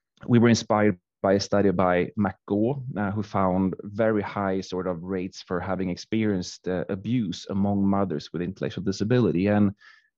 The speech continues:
we know from lots of other research that such experiences can have detrimental effects on caregiving and child development. So taking into account, uh, Feldman and others' work, also sort of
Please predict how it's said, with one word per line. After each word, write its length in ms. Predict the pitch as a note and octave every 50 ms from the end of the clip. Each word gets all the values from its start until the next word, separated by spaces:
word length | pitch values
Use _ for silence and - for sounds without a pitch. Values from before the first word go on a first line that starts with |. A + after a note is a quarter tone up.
| _ -
we 140 | - B2 B2
know 220 | A#2 A2+ B2 C#3
from 480 | C3+ - - A2+ G2+ G2+ G2+ G2 - G2
lots 240 | G#2 G#2+ G#2 - -
of 80 | G2+
other 240 | - G2 C3+ C#3+ C3+
research 480 | A#2 G2+ G2+ G2 F#2 - G2 F2+ E2+ - -
that 240 | - F#2+ F2+ E2+ -
such 240 | - - A2 - -
experiences 640 | G2 - - - G#2+ A2+ A#2 A2+ G#2 - D#2+ -
can 160 | - - F2 F#2
have 300 | G2 F#2 F#2 F#2 E2+ D2+ - - -
detrimental 640 | - G2+ - - F#2+ G2 G#2+ B2 B2 - - E2+ F2
effects 420 | F2+ - - A#2+ - - - -
on 80 | D2 E2+
caregiving 640 | - - A2+ A2 A2+ G2+ G2+ G2 F2 E2+ F2+ E2+
and 100 | D#2+ E2+
child 240 | - - F2+ E2 E2 D#2
development. 680 | G2 A#2 C#3 D3 A#2+ C#2+ - _ - B1 B1 C#2 -
So 320 | - A2 G#2 G2+ G2+ G2 - - - - - - - _ - - - - _ _ _ _ _ _ - - - _
taking 300 | - C#3+ B2+ A#2+ C3+ B2
into 220 | A#2+ A#2+ A#2 B2+ A#2
account, 500 | A#2 - C#3+ C3 B2+ A#2+ A#2 - - -
uh, 300 | G#2+ G2+ G2 G2 F#2 E2 - _ _ _ -
Feldman 560 | - - - A#2 B2+ C3+ B2+ C3 C3 B2+ B2
and 100 | B2 A#2
others' 300 | G2+ A2+ A2+ A2+ G#2+ - -
work, 260 | G#2+ G#2+ G#2+ G#2 -
also 280 | F2 G2+ G#2 G2 - G#2+
sort 160 | G2+ G#2+ F#2+
of 60 | F#2+